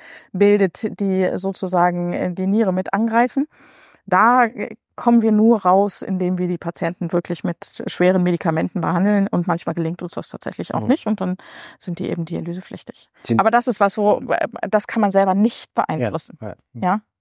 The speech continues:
Speaker 1: Ja?
Speaker 2: Werden denn Patientinnen, äh, auch jünger?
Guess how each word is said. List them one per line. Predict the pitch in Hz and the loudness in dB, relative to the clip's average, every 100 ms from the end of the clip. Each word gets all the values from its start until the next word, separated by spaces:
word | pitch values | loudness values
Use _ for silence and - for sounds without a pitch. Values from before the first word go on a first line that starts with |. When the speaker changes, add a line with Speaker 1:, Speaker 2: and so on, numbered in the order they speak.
| - | -14
Speaker 1:
Ja? | 110 - - - - | -14 -12 -14 -4 0
Speaker 2:
Werden | 117 117 | 2 2
denn | 113 107 | 2 -2
Patientinnen, | 107 - 113 117 135 117 110 110 | -4 -4 -2 -2 -2 -2 -2 -2
äh, | 107 101 104 | -4 -6 -6
auch | 117 - | -8 0
jünger? | 120 131 220 | 0 0 -4